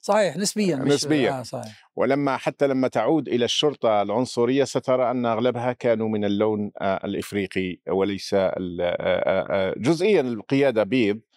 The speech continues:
Speaker 2: ولكن ك-، جزء كثير من الشرطة الإفريقية كانوا سود. هذا، هذا
Speaker 1: وحتى،
Speaker 2: واحد.
Speaker 1: حتى، حتى الن-، النازيون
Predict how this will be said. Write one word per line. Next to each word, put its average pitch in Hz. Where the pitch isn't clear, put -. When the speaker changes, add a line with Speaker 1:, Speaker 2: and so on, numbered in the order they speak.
Speaker 2:
ولكن 127
ك-، -
جزء 120
كثير 135
من 127
الشرطة 117
الإفريقية 110
كانوا 98
سود. 101
هذا، 117
هذا 107
Speaker 1:
وحتى، 101
Speaker 2:
واحد. -
Speaker 1:
حتى، 107
حتى 127
الن-، 104
النازيون 107